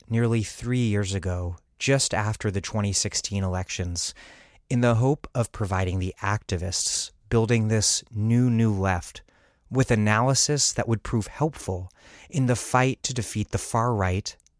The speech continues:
and the extreme center and build a better world in their place.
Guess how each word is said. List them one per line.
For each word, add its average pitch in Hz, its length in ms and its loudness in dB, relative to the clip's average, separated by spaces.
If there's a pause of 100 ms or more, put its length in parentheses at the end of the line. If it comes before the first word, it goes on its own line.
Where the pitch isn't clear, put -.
(200)
and 156 240 4
the 123 80 6
extreme 110 380 0
center 95 640 -2 (500)
and 117 200 2
build 110 360 4
a 120 60 -4
better 110 260 4
world 92 460 0 (300)
in 104 140 0
their 92 120 -2
place. - 600 -2